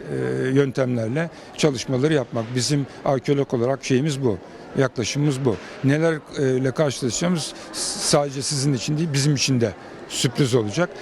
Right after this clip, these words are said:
Ama, e, bugüne kadar bulunanlar, e, Göbektepe'deki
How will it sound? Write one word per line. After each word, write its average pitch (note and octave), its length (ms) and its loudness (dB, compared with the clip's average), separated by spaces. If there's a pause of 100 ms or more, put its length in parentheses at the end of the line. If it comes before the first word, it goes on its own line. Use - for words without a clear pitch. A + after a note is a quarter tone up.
(160)
Ama, E3+ 400 2
e, D3 140 2
bugüne D3 280 2
kadar C#3 380 0
bulunanlar, C#3 560 2 (320)
e, C3+ 160 4
Göbektepe'deki C3+ 1040 0